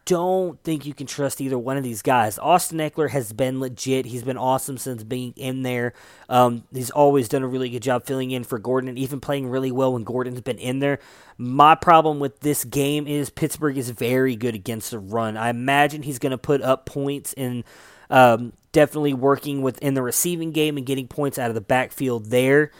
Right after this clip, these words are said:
Uh, obviously, if you had him as sort of a handcuff for Melvin Gordon, I think you've gotta play him in just hopes that he does something. Uh, and I could see him putting up, you know, close to nine to twelve points, but I don't expect him to have a huge Melvin Gordon game here.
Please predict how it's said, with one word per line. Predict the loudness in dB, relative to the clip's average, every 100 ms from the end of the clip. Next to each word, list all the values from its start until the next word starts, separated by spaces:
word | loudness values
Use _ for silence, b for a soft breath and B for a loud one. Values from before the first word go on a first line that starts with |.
| B B B 0
Uh, | 4
obviously, | 8 8 6 -2 -6
if | -4
you | -4
had | -2 0 0 0
him | -2 -2 -2 -4
as | -6
sort | -4 -2 2 2 2
of | 0
a | -2
handcuff | -2 -4 -4 -6 -4
for | -6
Melvin | 0 0 0 -4
Gordon, | -2 -2 -4
I |
think | -10 -12
you've | -12 -2
gotta | 2 2 -2
play | -4 -4 -4
him | -4
in | -6
just | -8 -12
hopes | -4 -4 -4
that | -10
he | -6
does | -6 -6
something. | -4 -6 -6 -8 -8 B B B
Uh, | 6
and | 8
I | 4
could | 4 -2
see | -2 -2
him | -2 -2
putting | 0 -2 0
up, | -2 -2 -2
you |
know, | -2 0
close | 2 0 -2
to | -6
nine | -2 2 2 0
to | -4
twelve | 0 0 0
points, | -8 -8 -6
but | -4
I | -2
don't | -2 -4
expect | -6 -8 -8
him | -8
to | -4
have | -4 -4
a | -8
huge | -8 -6 -6
Melvin | -4 2 2 0 -6
Gordon | -4 -4 -4
game | -8 -8 -8
here. | -2 2 2